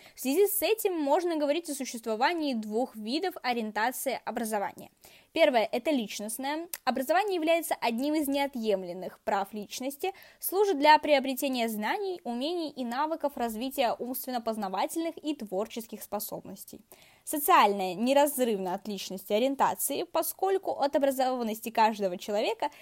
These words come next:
зависит общий уровень развития общества. Образование берет на себя ответственность за развитие человеческого потенциала в условиях информационного общества. Выделяют несколько функций образования. Первое — это экономическое –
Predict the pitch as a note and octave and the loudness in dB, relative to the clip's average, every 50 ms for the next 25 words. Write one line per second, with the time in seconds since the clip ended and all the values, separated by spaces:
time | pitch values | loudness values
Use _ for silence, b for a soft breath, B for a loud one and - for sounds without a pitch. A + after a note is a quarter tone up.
0 | B B B B A#3+ D4 D#4 F4+ G4+ - F#4 F4 - - C4+ C#4+ D4 C#4+ - - | B B B B -2 2 2 2 2 2 0 -4 -2 0 2 2 2 2 0 -6
1 | - A3+ - _ - B3+ D4+ F4+ F#4+ E4 D4+ C#4+ C#4+ B3+ A#3+ A#3+ A3 G#3+ A#3 B3 | -8 -8 -10 _ -6 -2 0 0 0 0 0 0 0 0 0 -2 -4 -4 -6 -4
2 | - C4 A#3 A3 G3 - - G3+ F#3 G#3 - - - - - F3+ - _ - - | -2 0 0 0 0 0 0 -2 -2 -2 -6 -12 -12 -10 -10 -12 -14 _ -20 -20
3 | - - - - _ _ - _ _ _ - - A#3 A3+ A#3 A#3+ B3+ C4+ E4+ A4 | -20 -20 -20 -20 _ _ -20 _ _ _ -6 -4 0 0 0 2 4 4 4 2
4 | B4+ A#4+ F#4 C4+ D4 D4 F#4 F#4 F4+ E4 D4+ - C#4+ A#3+ D4 E4 E4+ E4 E4 - | 2 0 -2 0 0 0 0 -2 -2 -2 -2 -2 0 2 4 4 4 2 0 -6
5 | B3 A#3+ G#3+ G3 - - - A3+ A#3 C4+ E4+ F#4+ - - - C4 D4 D4+ D#4+ E4+ | -4 -2 -2 0 -2 -2 -4 -4 -4 -4 -4 -4 -4 -6 0 2 2 4 4 2
6 | D4+ C#4 C#4 C#4+ C#4+ D#4 D4+ - - C#4+ A#3 G#3+ G#3+ B3 - C#4+ - - - A#3+ | 0 0 -2 -4 -2 -2 -6 -4 -2 -2 0 0 0 0 -2 -6 -6 -4 -4 -4
7 | A#3+ - A#3 A3+ A#3 A3+ A3 - B3 C#4+ G4 A4 G4+ D#4 A#3+ A#3 A#3 A3+ - - | -4 -4 -6 -6 -6 -6 -4 -2 -2 0 0 2 0 0 -2 -2 -6 -8 -6 -4
8 | A#3 D4 D#4+ D#4 D#4 - - - C#4+ C4 - B3+ A#3+ A#3 A3+ - - G#3+ F#3+ G#3 | -4 0 0 0 -2 -2 -6 -8 -8 -6 -6 -6 -6 -6 -6 -8 -6 -4 -4 -2
9 | A3+ A#3 A3 G#3+ G3+ - - - - - - - - - A3 - - - - _ | -2 -2 -2 -2 -4 -4 -4 -6 -8 -8 -8 -8 -12 -14 -14 -14 -14 -16 -18 _
10 | B B B B B B B G#3+ A3 G#3+ C4+ F4+ G#4 G#4 - - A#3+ C4 D#4 - | B B B B B B B 0 0 4 4 4 4 4 2 -2 -2 -2 0 0
11 | - E4 D4 C#4 - A#3 - - A3+ A3 A3+ A3+ - A#3 A3 - - A#3 A3 G#3+ | 0 -4 -4 -4 -4 -6 -6 -4 -6 -6 -6 -6 -4 -4 -4 -4 -4 -6 -4 -4
12 | A3 G#3+ G#3 G#3+ G3 F3 B2+ - - F2+ - - _ B B B B B - D4+ | -4 0 0 0 -2 -2 -6 -6 -12 -16 -18 -18 _ B B B B B 4 6
13 | D4 C4+ A#3+ B3 C#4+ F4+ A4+ - _ _ - F4 G4+ - G4 F#4 - E4+ D#4+ D4+ | 6 6 6 4 4 2 2 -2 _ _ -2 -2 2 2 0 0 2 0 0 0
14 | A#3+ G#3+ G#3 - - - - - D4+ F4 | 0 -2 -4 -6 -10 -8 0 0 0 0